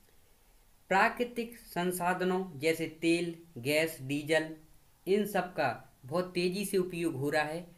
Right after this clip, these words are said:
तो इन सब के प्रति जागरूकता बढ़ाने के लिए हर साल अठारह मार्च को ग्लोबल रीसाइक्लिंग डे मनाया जाता है। और देखिए, पन्द्रह मार्च को विश्व उपभोक्ता दिवस मनाया गया था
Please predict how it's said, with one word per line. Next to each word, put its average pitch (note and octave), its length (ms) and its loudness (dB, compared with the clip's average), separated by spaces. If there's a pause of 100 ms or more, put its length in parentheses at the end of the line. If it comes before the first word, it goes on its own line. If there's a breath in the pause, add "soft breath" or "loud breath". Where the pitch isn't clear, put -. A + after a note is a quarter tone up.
(160)
तो D#3 60 -2
इन F3+ 260 -2
सब F#3 280 -2
के F#3 100 0
प्रति - 540 -8 (240 loud breath)
जागरूकता F3+ 640 0
बढ़ाने D#3 340 0
के D#3 160 -6
लिए D3+ 340 -6 (120)
हर E3+ 140 -2
साल D#3 400 -2 (260 loud breath)
अठारह F#3 440 2
मार्च E3+ 320 2
को A#2+ 400 -6 (180)
ग्लोबल F3+ 440 0
रीसाइक्लिंग D#3+ 640 0
डे D#3 160 0
मनाया C3+ 380 0
जाता A2+ 320 -2
है। A2 180 -8 (160)
और C#3+ 120 -4
देखिए, C#3 440 -6 (720 loud breath)
पन्द्रह G#3 320 2
मार्च G3+ 280 2
को G#3 340 -4 (500)
विश्व F3 440 0 (520)
उपभोक्ता E3 480 -2
दिवस F3 260 0
मनाया F3 300 2
गया F3 200 4
था G3 280 -8